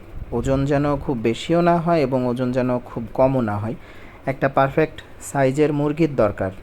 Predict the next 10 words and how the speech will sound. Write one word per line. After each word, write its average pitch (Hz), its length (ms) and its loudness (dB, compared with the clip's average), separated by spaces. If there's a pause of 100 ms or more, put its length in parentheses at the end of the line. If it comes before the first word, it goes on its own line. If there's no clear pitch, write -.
বিয়ের 117 320 2
অনুষ্ঠানের 120 460 -2
জন্য, 104 320 -4 (800)
সাতশো, 143 520 2
আটশো, 135 560 2
সাড়ে 117 280 0
আটশো। 110 320 -4 (680)
তো 135 180 2
সেই, 185 520 4
আহ, 143 300 4